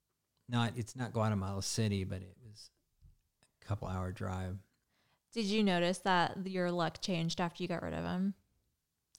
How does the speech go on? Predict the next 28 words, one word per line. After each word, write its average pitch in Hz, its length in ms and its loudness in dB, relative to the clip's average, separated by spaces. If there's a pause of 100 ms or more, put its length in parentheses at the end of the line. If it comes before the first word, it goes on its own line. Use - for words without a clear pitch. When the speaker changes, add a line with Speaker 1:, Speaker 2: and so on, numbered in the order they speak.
(160)
Speaker 1:
It 127 160 2
felt 139 240 2
like 117 200 2
it 92 140 -2
did. 110 480 -4
I 113 60 -2
mean, 107 220 6
I, 98 180 0 (480)
I, 113 60 -2 (120)
I, 123 140 -10 (760)
I 113 60 2
can't 120 500 2
say 104 420 0
exactly, 101 560 2
like, 95 220 0
the 101 100 -6
day 98 180 -2
I 98 80 2
got 98 180 -2
rid 98 180 2
of 98 160 2
it, 95 120 2
I 87 100 0
felt 101 260 -2
like 95 160 -2
there 101 120 -10
was 98 180 -14
a, 98 180 -6